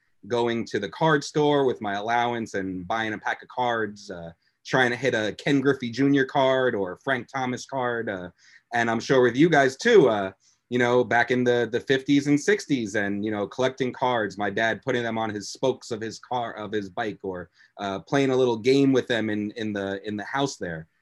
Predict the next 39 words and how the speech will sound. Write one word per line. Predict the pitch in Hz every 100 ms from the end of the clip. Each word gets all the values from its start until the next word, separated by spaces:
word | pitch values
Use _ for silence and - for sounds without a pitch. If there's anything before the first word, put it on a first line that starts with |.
| -
Uh, | 104 98 101
you | 123
know, | 120 104 104 _
regardless | 113 117 139 156 147 131 -
of | 127 123 113 110
the | 113
money | 117 139 156 110 117 _ _
that's | 117 -
attached | 104 127 123 - -
to | 127 117
potentially | 107 107 123 113 113 107 107
making | 135 175 135
anything, | 113 104 110 110 131
you |
know, | 127 147
cards, | 151 156 160 147
uh, | 156 156 160 - _
share | - 156 151
a | 147
close | 156 151
spot | - 156
in | 147
our | 147
hearts. | 196 113 -
So, | - 113 110 110 _ _ - _ -
uh, | 113 110 104 104
you | 127
know, | 120 113
when, | 113 110 110
when | 98 113 107
covid | - 165 196 170
came | - 127 117
around, | 110 101 107 135 131
uh, | 107 101
back | 92 110 107 107
in | 101
twenty | - 110 104
twenty, | 87 - 202 120 139 - _ _ _ _ -
uh, | 101 104